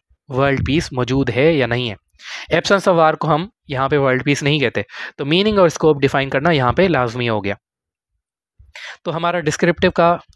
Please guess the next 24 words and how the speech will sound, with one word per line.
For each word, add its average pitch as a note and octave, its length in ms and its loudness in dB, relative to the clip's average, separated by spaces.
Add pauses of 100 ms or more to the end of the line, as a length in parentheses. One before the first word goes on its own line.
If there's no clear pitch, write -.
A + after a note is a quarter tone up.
डिस्कोर्स C3+ 420 4
आ C#3 120 4
चुका E3 240 0
है। D#3+ 180 0 (960)
उसके A#3 220 2
बाद C#3 300 2 (600)
हमें E3 240 0
मेन E3 300 2
हेडर C#3 340 2
जो D3+ 120 0
हमारा C#3+ 340 0
आर्गुमेंट E3 440 0
था C3 140 2
कि C3 140 -4
क्या D#3 400 2 (480)
जो C#3+ 100 -4
है B2+ 360 2
वर्ल्ड C3+ 320 -2
पीस C3 180 -2
पॉसिबल C3 440 2
है C#3+ 200 2
या C3 100 2
नहीं B2 240 -2
है, G2+ 80 -8